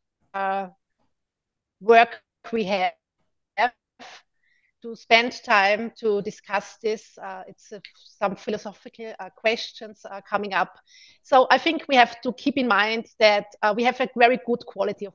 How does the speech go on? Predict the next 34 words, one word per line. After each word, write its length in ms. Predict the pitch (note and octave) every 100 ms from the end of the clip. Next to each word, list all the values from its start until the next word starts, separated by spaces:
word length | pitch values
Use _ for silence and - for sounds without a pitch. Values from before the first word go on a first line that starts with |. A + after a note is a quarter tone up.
| -
life. 300 | E3 D3+ _ _ G3+
I 40 |
mean, 240 | G3+ F#3+
you, 180 | G#3 C#4 A#3+
you 180 | B3+
and 140 | G#3+ G3
you, 260 | A#3+ C#4+ D#4 _ _ -
we 80 | A#3
all, 240 | A3 B3
yeah. 300 | G3 G#3 A#3 - - _ _ _ G#3+
Um, 360 | G#3 G3+ A3 - - -
so 460 | - B3 B3 A#3+ - -
we 100 | C4+
always 260 | C4+ D4+
have 180 | D4 C4
to 80 | C#4+
keep 220 | - C#4
in 100 | B3+
mind 300 | A3 G3 G3+
this 140 | A3 -
first, 520 | _ F#3+ E3+ - _ -
yeah. 260 | F#3+ A3+ A#3+ _ _ _ _
So 440 | - A#3+ A#3 - C4+
the 80 |
group, 300 | - D4 E4+ E4 _ -
the 60 |
group 300 | - D4 E4 - -
I'm 220 | G#3+ C4
leading, 600 | B3+ B3 A#3+ A3+ G#3 G#3+ -
um, 640 | G3+ G3 G3 G3 G3+ G3+ _ _ _ -
in 200 | G#3+ G3+
the, 240 | G3+ F#3 - -
in 180 | G3+ G3+
the 340 | F#3+ F#3 F3